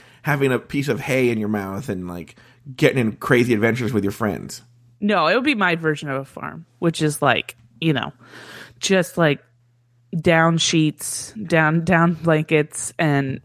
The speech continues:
Speaker 2: sun, a lot of sunlight, staying indoors, crisp air, all the milk you wanna drink,
Speaker 1: Uh-huh.
Speaker 2: and no, no work whatsoever.
Speaker 1: <laughs> Anyway, let me just wrap this story up. They have a quote,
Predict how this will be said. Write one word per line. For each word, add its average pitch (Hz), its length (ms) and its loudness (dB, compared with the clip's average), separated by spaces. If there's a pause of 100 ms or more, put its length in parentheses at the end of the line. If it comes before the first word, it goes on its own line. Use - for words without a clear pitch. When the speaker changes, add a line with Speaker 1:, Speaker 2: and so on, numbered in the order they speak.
(140)
Speaker 2:
sun, 156 520 0
a 156 40 2
lot 160 200 4
of 156 80 0
sunlight, 143 580 2 (380)
staying 180 460 2
indoors, 147 760 0 (640)
crisp 196 420 -2
air, 143 440 2 (260)
all 185 380 2
the 175 120 0
milk 151 320 0
you 147 80 0
wanna 135 200 0
drink, 127 520 -8
Speaker 1:
Uh-huh. 127 460 -6
Speaker 2:
and 143 220 -4
no, 151 160 2 (100)
no 175 240 4
work 151 300 2
whatsoever. - 500 0 (260)
Speaker 1:
<laughs> - 140 -4 (1800)
Anyway, 247 300 4
let 233 100 0
me 294 60 -6
just 285 120 2
wrap 196 200 4
this 185 160 0
story 180 300 4
up. - 180 2 (180)
They 180 140 4
have 214 300 2
a 202 60 2
quote, 190 640 2